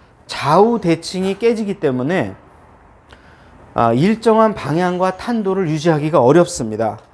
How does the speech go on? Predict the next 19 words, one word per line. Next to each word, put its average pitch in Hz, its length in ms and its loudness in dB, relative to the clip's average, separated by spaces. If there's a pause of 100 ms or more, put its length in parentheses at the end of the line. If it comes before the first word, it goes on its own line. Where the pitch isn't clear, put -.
(200)
자, 117 120 -8
그래서 190 540 2 (640)
너무 165 580 2 (1160)
뻗어라 233 540 4
하는 220 220 0
그런 196 220 0
스윙 214 280 -4
때문에 202 560 -2 (1800)
이게 196 140 0
부자연스럽게 208 1040 0 (880)
뻗는, 233 560 0 (1120)
아, 131 260 4
이런 220 320 4
것을 220 340 2
이제 190 140 0
좀, 185 280 -4 (680)
아, 123 320 0
어느 160 220 4
정도, 185 500 2